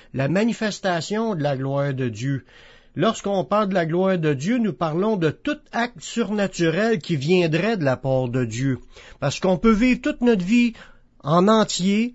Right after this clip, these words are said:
sans qu'il, on, qu'on s'aperçoive que Dieu est là. Dieu a créé le monde, euh, qui fonctionne quasiment par lui-même, que les gens peuvent se lever, euh, travailler, manger, dormir, puis aller se recoucher.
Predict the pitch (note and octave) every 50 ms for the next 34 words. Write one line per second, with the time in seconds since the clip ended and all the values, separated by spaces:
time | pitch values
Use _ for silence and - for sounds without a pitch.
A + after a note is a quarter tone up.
0 | - - _ - - - - G3 G#3 G#3 G#3+ A3+ A#3+ A#3 A3 - - - _ -
1 | D#3+ E3+ E3+ F#3 - - F3+ F3 E3+ D#3+ E3 - - - E3+ F3 E3+ E3 E3 D#3+
2 | D#3+ - - A3+ G#3 - G#3+ F3+ - - - G3 A#3 B3 A#3+ E3+ - - E3 D#3
3 | C3 A2 C3 D#3 D3 D3 C#3+ C#3 C3+ C3+ D3 D3 C#3+ B2 - - - - B2+ A#2+
4 | D3 G3 A#3 A#3 G3+ D#3+ D3 - D#3+ D3+ E3 F3 G3 A3 G#3+ G#3 - - - D#3+
5 | D3+ C#3+ C#3 C#3+ D3+ E3 F3+ G3 G#3+ G#3 G3 F3+ - - - - - - - -
6 | C3 C3+ C3 B2+ - - - - C#3+ D3 C#3+ C#3 B2 - - F#3 F3+ E3 - -
7 | - G3+ G#3 G3+ F3 - - F3 E3 C3+ B2+ D#3 F3 F#3 F#3+ F#3+ F3+ D3+ B2 -
8 | C#3+ C3 A#2+ A#2+ C#3 C3+ C3+ C#3 D3 C3 C3+ C#3+ D#3 F#3 G#3+ A3 A3+ G#3 - -
9 | - - - - - D3 D3 - D3+ D#3+ D#3+ D#3 C#3 D#3 F#3+ G3+ G3 - G3 G3+
10 | F3 C#3 - - F3+ E3 D#3+ D3 C3 C#3 E3+ F3+ G3+ G#3 G#3 G3+ G3 F3 D#3 C#3+
11 | C#3 C#3 C#3 C#3 C#3 C#3 C3+ - D#3 E3+ F3+ E3+ F3 E3 D#3+ D#3+ D#3+ E3 E3+ F3+
12 | F3+ F#3 F#3 F#3 F3+ D#3+ D#3 D3+ D#3+ D#3 D#3 C3+ D3 E3 E3 D#3 D#3 C#3+ B2+ C3
13 | D3 D3+ D#3 D#3 D#3+ E3 E3 C#3+ - C#3 B2+ B2+ C3 C#3+ D3+ C#3+ - D#3 B2+ A2
14 | - - - - - - C#3+ D3+ E3